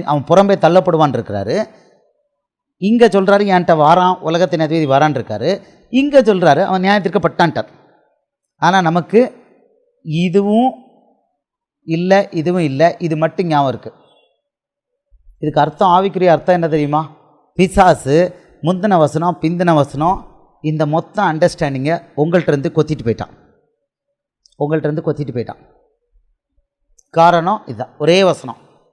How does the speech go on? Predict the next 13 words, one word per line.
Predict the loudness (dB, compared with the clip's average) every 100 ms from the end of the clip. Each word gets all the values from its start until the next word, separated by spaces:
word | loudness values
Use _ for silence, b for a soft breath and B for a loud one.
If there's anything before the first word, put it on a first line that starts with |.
| _
"பாவம் | 2 2 0
செய்கிற | -4 -4 -2 0
யாரும் | 2 0 -2 -8 -16 -6
எவனும் | -4 -2 -6 0
பாவத்திற்கு | 0 0 -6 -6 -4
அடிமையா | -2 -2
இருக்கிறேன் | -4 -6 -10
என்று | -10 -6 -8 -8 b b
மெய்யாகவே, | -2 2 4 2 0 -6 -6
மெய்யாகவே | -4 -2 -2 -4 -8
உங்களுக்கு | -8 -8 -10
சொல்கிறேன்." | -12 -12 -12 -16 _ -16
ஆ, | -16